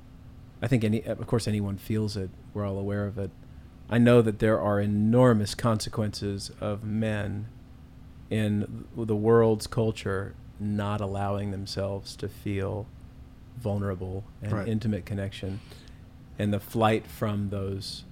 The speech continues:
Speaker 1: any potential of feeling intimately connected with another human being.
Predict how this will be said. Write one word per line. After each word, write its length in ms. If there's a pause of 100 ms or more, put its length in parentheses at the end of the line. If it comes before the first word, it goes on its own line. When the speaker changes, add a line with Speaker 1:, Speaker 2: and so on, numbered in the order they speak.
Speaker 1:
any 240
potential 840
of 80
feeling 540 (800)
intimately 480
connected 460
with 100
another 280
human 260
being. 320